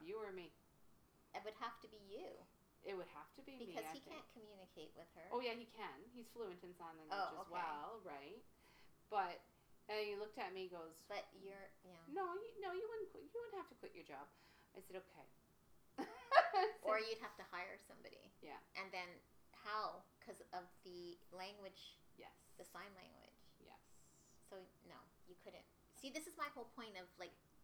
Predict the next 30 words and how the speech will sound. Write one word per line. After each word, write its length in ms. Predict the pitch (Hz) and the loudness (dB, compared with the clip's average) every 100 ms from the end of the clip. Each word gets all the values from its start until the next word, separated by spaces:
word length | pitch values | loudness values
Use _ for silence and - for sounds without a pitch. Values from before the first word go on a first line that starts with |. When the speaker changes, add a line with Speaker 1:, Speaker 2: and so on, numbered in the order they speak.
| - - - - - | -20 -20 -20 -20 -16
Speaker 2:
but 120 | - - | -14 -14
people 240 | - 220 214 | -10 -4 -4
don't 160 | 190 | -4
understand. 520 | 175 170 180 - 180 110 | -10 -10 -10 -8 -8 -8
Like, 140 | 143 - | -10 -10
you 220 | 202 220 262 - - - | -12 -10 -10 -14 -20 -6
financially 640 | 226 214 202 208 226 - 240 | -2 -2 -2 -6 -6 -10 -8
have 160 | 202 - | -10 -10
to 40 | |
make 160 | 190 190 - | -14 -12 -12
these 160 | 180 - | -14 -12
decisions, 520 | 180 - 226 190 - - | -10 -8 -8 -10 -12 -10
and 160 | 190 | -8
you 60 | 202 | -4
don't 160 | 220 233 | -4 -4
get 140 | - - | -8 -6
compensated 680 | 226 - 254 - - - - - | -8 -8 -10 -10 -12 -12 -16 -14
for 120 | - | -12
it. 160 | - - - - | -12 -16 -16 -10
Speaker 1:
No. 120 | - - - - - - - - | -10 -10 -16 -20 -20 -20 -20 -20
Speaker 2:
Yeah. 140 | 135 139 - - - - - | -14 -14 -16 -20 -20 -20 -20
Speaker 1:
No. 80 | - - - - - - - - | -20 -20 -20 -20 -20 -20 -20 -18
Speaker 2:
So, 140 | - 165 165 165 | -14 -12 -12 -14
Speaker 1:
Yeah. 260 | 170 160 127 - | -14 -10 -10 -8
Speaker 2:
a 60 | 180 | -6
lot 200 | 196 208 | -2 -2
of 100 | 214 | -2
work 200 | 196 190 - | -4 -6 -6
to 40 | 175 | -14
do. 140 | 165 | -14